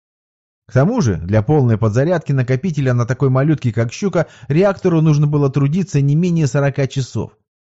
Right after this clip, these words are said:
Разумеется, время для подобной подзарядки в пути имелось, но вот в бою накопитель был строго одноразовым средством, если можно так его назвать.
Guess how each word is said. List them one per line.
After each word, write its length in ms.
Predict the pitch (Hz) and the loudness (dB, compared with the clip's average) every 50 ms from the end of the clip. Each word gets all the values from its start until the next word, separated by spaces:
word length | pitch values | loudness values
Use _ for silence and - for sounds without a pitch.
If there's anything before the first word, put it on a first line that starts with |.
| _ _ _ _ _ _ _ _ - | _ _ _ _ _ _ _ _ -2
Разумеется, 760 | 101 104 107 110 135 170 214 233 208 170 - 135 113 90 _ - | 2 2 4 4 4 2 2 0 -2 -2 -2 -2 -4 -4 _ -4
время 400 | 101 101 113 123 151 170 156 139 | 0 2 2 4 4 4 2 0
для 140 | 131 123 - | 0 0 -2
подобной 420 | - 131 131 139 139 135 135 131 123 | -2 0 0 0 0 0 0 0 0
подзарядки 560 | - 127 120 127 143 147 147 131 - - 139 | 0 -2 0 0 0 0 0 -2 -2 -6 -6
в 80 | - | -4
пути 400 | - 151 147 - 180 185 151 202 | -4 -4 -4 -4 -4 -4 -2 0
имелось, 460 | 208 202 185 127 98 82 76 - - _ _ _ _ _ _ - - | 0 2 2 2 2 0 -4 -8 -12 _ _ _ _ _ _ -2 2
но 180 | 107 123 131 131 | 4 4 6 6
вот 200 | 139 147 135 98 | 4 4 2 2
в 120 | 101 95 | 0 0
бою 540 | 90 107 107 107 113 135 208 226 185 107 - - _ - | 2 2 2 4 4 2 2 0 -2 -2 -4 -6 _ -2
накопитель 680 | 101 113 117 - 117 - - 190 208 196 175 143 120 | 0 0 2 2 0 0 0 -2 -2 0 2 2 2
был 200 | 113 110 107 101 | 2 2 0 0
строго 460 | - - - 127 135 160 185 175 185 | -2 -2 -2 0 2 2 2 0 -2
одноразовым 760 | - - 117 104 107 110 107 110 113 113 104 113 113 117 117 | -2 0 0 2 2 2 2 2 2 2 2 2 0 0 0
средством, 640 | 110 - 135 131 135 123 98 - - - 131 120 123 _ _ - | 0 -2 -2 0 0 0 0 -2 -6 -10 -10 -10 -12 _ _ -4
если 300 | 139 175 185 - - 104 | -2 -2 -2 0 2 2
можно 340 | 107 117 127 113 101 101 | 4 4 2 2 2 0
так 220 | - - 104 - - | -2 -2 -2 -2 -2
его 180 | 101 95 95 | -2 -2 0
назвать. 460 | 101 107 101 92 101 90 - _ _ | 0 0 0 0 -2 -4 -4 _ _